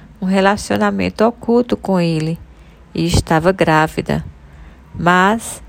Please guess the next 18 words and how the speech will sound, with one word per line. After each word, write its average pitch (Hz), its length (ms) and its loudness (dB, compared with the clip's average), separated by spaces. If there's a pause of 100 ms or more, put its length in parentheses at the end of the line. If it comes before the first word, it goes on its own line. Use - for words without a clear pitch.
(680)
o 285 160 2
nascimento 233 640 0
da 147 160 0
criança 160 840 -2 (380)
só 247 460 2
ocorreu 214 640 2
após 160 720 0
a 196 100 -2
partida 208 500 0
do 175 140 -2
herói. 175 480 0 (960)
A 160 100 0
criança 180 640 0
recebeu 190 960 4 (480)
o 220 120 2
nome 202 540 2
de 185 420 2 (380)
Neoptólemo, 175 1400 0